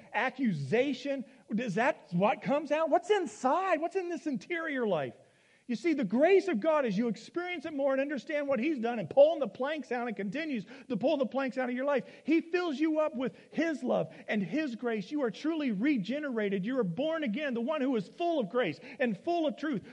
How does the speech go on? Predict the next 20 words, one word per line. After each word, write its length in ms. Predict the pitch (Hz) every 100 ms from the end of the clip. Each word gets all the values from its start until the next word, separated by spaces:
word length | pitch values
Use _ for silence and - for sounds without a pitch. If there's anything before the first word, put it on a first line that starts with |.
| - _
full 300 | 370 349 233
on 80 | 190
truth, 240 | 208 147 240 -
full 260 | - 370 302
on 100 | 220
grace. 240 | 180 190 151 - -
That 200 | 294 311
becomes 320 | 240 254 214
a 60 | 208
part 320 | - 285 294
of 80 | 262
your 120 | 277
life. 220 | 240 214 - -
So 180 | 294
then, 200 | 247 247
then 160 | 233 202
when 160 | 214 226
you 240 | 320 359
interact 500 | 339 311 269 254 -
with 160 | 233